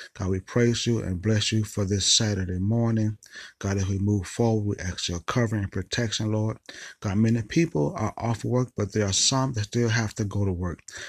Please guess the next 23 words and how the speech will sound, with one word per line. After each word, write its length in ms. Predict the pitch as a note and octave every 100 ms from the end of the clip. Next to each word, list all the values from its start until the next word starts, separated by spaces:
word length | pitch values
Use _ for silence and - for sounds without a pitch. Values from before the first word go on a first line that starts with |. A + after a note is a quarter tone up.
| -
God, 140 | - G2+
whatever 420 | G#2+ E2+ A#2+ A2+
direction 680 | F#2+ G#2 G#2 A#2 A2+ A2 G2+
we 200 | G2+ G#2+
are 140 | F2 F2
going 320 | A2 A2+ A2+
on 180 | G#2 G2+
today, 460 | A2 G#2 G2+ G2+ - - - -
God, 160 | G#2+ G#2
whether 340 | G#2 G#2+ G#2+
we're 240 | G#2 G2+ F2
at 120 | E2+
work, 340 | G#2 B2+ C3+ -
whether 280 | G2 G#2
we're 120 | G2+ F#2+
spending 420 | - A#2+ A2 G2+
time 280 | - A2 F2+
with 160 | D#2+
family, 420 | - C3 B2 B2
spending 380 | A#2 - F#2+ F#2+
time 240 | F#2 G2+ F2
with 220 | D2 _
children, 500 | - C3 B2+ A2+